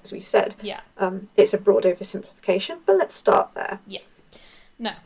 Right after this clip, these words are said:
Speaker 2: by that logic, you would be seeking to readdress the balance and provide equal page time to female characters. Honestly, maybe also to other marginalised characters, but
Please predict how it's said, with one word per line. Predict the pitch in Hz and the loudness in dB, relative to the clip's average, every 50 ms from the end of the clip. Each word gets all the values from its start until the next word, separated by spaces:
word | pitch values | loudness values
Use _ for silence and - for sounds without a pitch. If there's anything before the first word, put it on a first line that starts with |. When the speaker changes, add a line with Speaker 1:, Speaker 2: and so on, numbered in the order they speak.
| _ _ _ | _ _ _
Speaker 2:
by | 240 262 311 | -2 0 0
that | 320 339 - - | 0 -2 -4 -4
logic, | 226 214 202 196 - - - - - - - - - | -6 -6 -8 -8 -10 -12 -12 -12 -14 -18 -20 -20 -16
you | 226 214 202 226 254 277 285 269 | -14 -12 -10 -10 -10 -10 -10 -10
would | 269 220 | -12 -12
be | 220 226 | -12 -12
seeking | 220 - - - 233 220 - - 202 202 202 190 | -14 -12 -12 -12 -12 -12 -12 -14 -14 -12 -12 -14
to | - - 220 202 196 190 | -14 -14 -14 -16 -16 -16
readdress | 190 196 214 208 202 190 - 202 196 190 - - | -14 -10 -8 -8 -8 -10 -10 -12 -14 -14 -14 -16
the | - 185 | -16 -12
balance | - 180 185 185 170 180 180 - - - - - | -10 -10 -10 -8 -10 -12 -14 -16 -20 -20 -18 -14
and | 208 196 - | -14 -14 -14
provide | 190 185 - 185 180 190 185 - | -12 -10 -8 -8 -8 -8 -10 -12
equal | 214 208 - - - 190 | -14 -14 -14 -16 -18 -18
page | - - 185 185 - - - | -14 -12 -12 -12 -12 -16 -16
time | - 185 180 180 175 175 - | -14 -12 -12 -12 -14 -16 -18
to | - - - | -20 -20 -16
female | - 247 240 226 226 226 226 | -12 -10 -10 -8 -8 -10 -12
characters. | 226 - 254 240 226 233 - 269 269 269 - - - _ - - _ _ _ _ - | -10 -8 -6 -6 -6 -8 -8 -10 -12 -12 -12 -20 -20 _ -20 -20 _ _ _ _ -10
Honestly, | 220 202 196 - - - 170 170 - - | -8 -8 -8 -10 -10 -12 -12 -12 -12 -14
maybe | 185 180 185 - | -12 -12 -12 -12
also | - 196 185 180 - 170 165 165 | -12 -12 -14 -14 -14 -16 -16 -16
to | - - 165 151 - | -16 -18 -18 -12 -10
other | 196 190 - 175 165 - - | -10 -8 -8 -12 -14 -14 -12
marginalised | 185 170 175 - 180 170 170 175 170 - | -12 -12 -12 -12 -16 -18 -18 -20 -20 -16
characters, | - - 190 - 190 - 214 208 202 | -12 -10 -10 -10 -10 -12 -12 -12 -14
but | - - 220 - - - | -6 -6 -6 -6 -6 -12